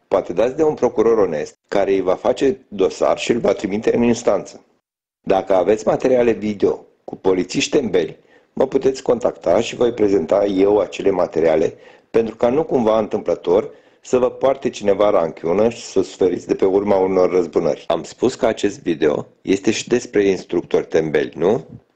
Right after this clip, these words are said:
De regulă, instructorul rămâne modelul de șofat. Și am întâlnit pe YouTube mulți instructori care bat câmpii și le spun cursanților gogomănii mai mari decât tot codul rutier.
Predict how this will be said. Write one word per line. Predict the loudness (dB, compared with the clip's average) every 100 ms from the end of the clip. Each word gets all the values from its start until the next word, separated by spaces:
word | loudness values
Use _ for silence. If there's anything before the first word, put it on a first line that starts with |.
| _
De | -4 0 2
regulă, | 2 0 0 -2 -4 -12 _ _ -8
instructorul | -8 -6 -4 -2 0 2 2 2
rămâne | 0 0 0 0
modelul | 0 0 2 2 2 2
de | 0
șofat. | 0 -2 -2 -4 -8 -20 _ _ _
Și | -10 -2 0
am | 0
întâlnit | -2 -4 -4 -2 -2
pe | 0
YouTube | 2 2 0 0 0 -2 _ _ _
mulți | 0 0 -2
instructori | -6 -4 -6 -2 -2
care | 0 0
bat | 0 0 -2 -2
câmpii | -2 -2 -4 -6 -8 _ _
și | -4 0
le | 0
spun | -2 -2 0
cursanților | 0 -2 0 0 -2 -2 0 0 -2 _ _ -10
gogomănii | 0 0 2 2 2 0 0
mai | 0 0
mari | 0 0
decât | -4 -4 -2
tot | -2 0
codul | -2 0 0
rutier. | 0 -2 0 -2